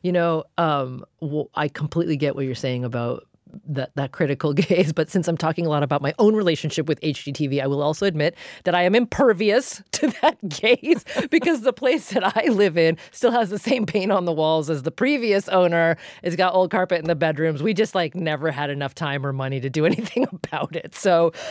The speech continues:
um, I am a H G T V watcher for entertainment purposes only. But Alicia,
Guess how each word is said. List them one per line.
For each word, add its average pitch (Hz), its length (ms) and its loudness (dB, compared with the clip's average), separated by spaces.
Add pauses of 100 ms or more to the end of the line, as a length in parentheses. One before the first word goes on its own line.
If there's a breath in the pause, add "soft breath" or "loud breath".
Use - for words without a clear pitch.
(240 loud breath)
um, 190 460 2
I 180 160 4
am 185 120 4
a 165 220 4
H 170 160 -2
G 185 120 -2
T 190 160 -2
V 160 240 0
watcher 147 460 -2
for 147 140 -4
entertainment 139 480 -4
purposes 139 400 -6
only. 151 240 0
But 226 160 2
Alicia, 285 460 2